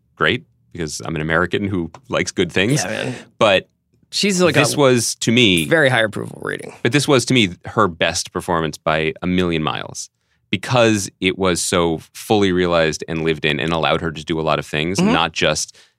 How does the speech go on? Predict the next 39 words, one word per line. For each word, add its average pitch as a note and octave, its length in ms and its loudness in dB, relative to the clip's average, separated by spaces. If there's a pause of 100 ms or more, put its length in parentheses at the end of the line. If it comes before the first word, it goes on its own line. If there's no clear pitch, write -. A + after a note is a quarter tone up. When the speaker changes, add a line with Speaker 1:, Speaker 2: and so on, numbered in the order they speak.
(120)
Speaker 1:
the E2+ 80 -2
highest F#2+ 440 0
of E2 80 -4
the E2+ 80 -2
highs F#2 540 0
that F#2 200 -6
she's F#2+ 160 -4
often F2+ 220 0
called F2 180 0
on E2+ 100 0
to D#2+ 100 -10
do E2 100 -2
in D#2 80 -2
a - 20 -6
sketch - 280 -4
comedy. F#2 340 0 (680)
And G2 120 2
the F#2 60 -2
flip A3 200 0
side G2 220 2
of D#2+ 80 -2
that D2+ 220 0
was D#2 500 -2 (460)
it G2+ 100 0
used G2+ 220 0
Fred F2+ 140 0
Armisen A2+ 360 0
very D#2 160 2
well, D#2 180 0
too, F#2 360 -2
who F#2+ 160 0
I F2+ 80 2
find E2+ 420 0 (280)
very F#2+ 260 2
funny D#2 500 0
in E2 300 -2
limited E2+ 280 0
doses. F2+ 360 -2
Speaker 2:
Sure. - 240 0